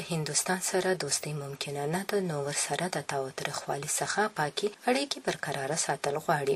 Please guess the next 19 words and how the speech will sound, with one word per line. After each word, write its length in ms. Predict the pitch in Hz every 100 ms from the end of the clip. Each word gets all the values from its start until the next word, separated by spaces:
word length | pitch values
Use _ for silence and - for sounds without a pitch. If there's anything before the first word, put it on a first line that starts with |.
| 127
دوی 160 | 165 156
زیاته 320 | - 139 143
کړه 180 | 143 156
چې 140 | 185 -
د 80 | 156
هند 240 | 143 147 139
له 120 | 139 143
اړخه 300 | 143 165 196
د 200 | 160 139
تیرو 260 | - 147 143
ورځو 300 | 143 165 185
د 180 | 160 -
پاکستان 580 | 139 139 139 - 160 -
په 120 | 151 139
ضد 200 | - 143
راتلونکي 520 | 143 151 143 170 175 139
بیانونو 420 | 143 147 147 156
معامله 500 | 151 143 143 143 165
به 160 | 185